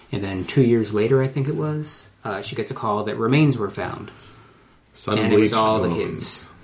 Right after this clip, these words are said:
Speaker 1: Um, that they couldn't get, she couldn't reach 'em, um, didn't get home until, like, the next day or something like that, uh, and they assumed the kids
Speaker 2: Never
Speaker 1: assumed.
Speaker 2: thought to look,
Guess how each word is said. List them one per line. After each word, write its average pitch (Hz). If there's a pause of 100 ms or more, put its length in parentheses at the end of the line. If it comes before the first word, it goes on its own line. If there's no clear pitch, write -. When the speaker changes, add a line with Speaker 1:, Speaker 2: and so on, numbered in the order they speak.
(240)
Speaker 1:
Um, 92 (640)
that -
they 107
couldn't 120
get, 123 (340)
she -
couldn't 135
reach 139
'em, 139 (120)
um, 95 (340)
didn't 123
get 123
home 139
until, 123
like, 107
the 98
next 104
day 107
or 120
something 120
like 120
that, - (340)
uh, 104
and 104
they 104
assumed 98 (260)
the -
kids 139
Speaker 2:
Never 131
Speaker 1:
assumed. 139
Speaker 2:
thought -
to 110
look, 85